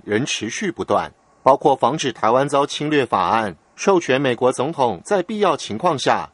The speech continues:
有限制动用美国军力，确保台湾不受中国武力攻击及侵略，要求国务卿拟定策略，协助台湾重获世界卫生组织观察员地位法案。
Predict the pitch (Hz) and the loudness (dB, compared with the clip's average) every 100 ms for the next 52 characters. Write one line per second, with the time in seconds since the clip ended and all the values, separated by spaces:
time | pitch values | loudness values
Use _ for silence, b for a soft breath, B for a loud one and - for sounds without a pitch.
0 | _ 120 135 131 247 185 - 185 147 196 | _ 2 2 2 -2 -2 -2 -4 0 0
1 | 170 170 117 90 - 104 123 196 208 196 | 2 2 0 -4 -2 -2 0 -2 -2 -2
2 | 110 - _ - 262 190 113 - 135 180 | -6 -10 _ -2 2 2 2 2 4 2
3 | 190 131 - 190 156 208 220 110 143 127 | 0 -4 0 0 2 -2 0 0 0 -2
4 | - 139 143 208 214 98 104 92 95 - | -6 -4 0 0 -2 -6 -10 -10 -10 -6
5 | 107 110 98 - _ _ _ 226 240 - | -2 0 0 -2 _ _ _ 4 4 4
6 | 151 - 139 202 185 - 196 170 110 185 | 0 2 2 0 -2 -4 -2 -2 -2 -2
7 | 170 - 220 175 143 113 82 _ - 156 | -2 -2 -2 0 2 0 -2 _ 0 2
8 | 202 240 185 151 190 208 - - - 202 | 2 -2 -2 2 2 0 -2 -6 0 0
9 | 175 196 190 175 165 175 175 175 85 - | 0 -4 0 0 2 0 -2 -4 -8 -4
10 | 127 - 208 214 - 120 107 110 220 185 | -4 0 -2 -2 -2 0 0 -2 -4 0
11 | 156 113 95 80 107 98 | 2 2 -2 0 0 -2